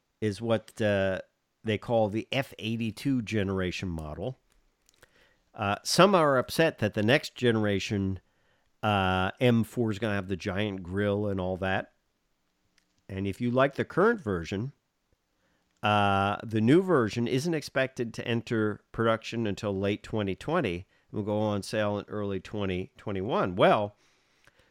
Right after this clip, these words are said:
the pricing on the B M, current B M W M four Coupe starts at sixty-nine thousand one fifty,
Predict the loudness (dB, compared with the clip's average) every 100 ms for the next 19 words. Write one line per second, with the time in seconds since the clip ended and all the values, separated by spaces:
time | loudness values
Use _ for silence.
0 | _ -10 0 4 4 2 0 2 0 0
1 | 0 0 0 0 2 2 0 -2 0 0
2 | 0 -4 -2 -4 -4 -4 -4 -6 -6 -6
3 | -8 -8 -4 -4 -4 -10 -8 -10 -8 -4
4 | -2 -2 -4 -6 -4 -4 -4 -4 -4 -4
5 | -2 -4 -2 -4 -4 -8